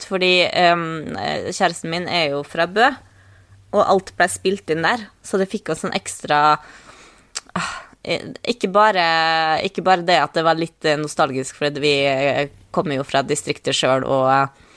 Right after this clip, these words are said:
og, ah, eh, vi, vi gikk jo ikke på videregående på, eh, Nissen i Oslo og var kule, liksom.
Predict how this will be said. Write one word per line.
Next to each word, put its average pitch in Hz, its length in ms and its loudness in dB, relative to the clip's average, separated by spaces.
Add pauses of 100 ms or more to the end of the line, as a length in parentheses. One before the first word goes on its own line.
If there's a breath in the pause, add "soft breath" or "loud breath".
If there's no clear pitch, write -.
(380 soft breath)
og, 156 280 4
ah, - 340 0
eh, 147 380 0
vi, 135 320 -8
vi 160 340 2
gikk - 140 -4
jo 135 80 0
ikke 143 260 0
på 139 100 -2
videregående 131 640 0
på, 131 160 -2 (100)
eh, 127 520 -2 (400 loud breath)
Nissen 143 560 -2
i 139 200 2
Oslo 135 340 0
og 135 200 4
var 131 140 2
kule, 135 340 -2
liksom. 220 400 2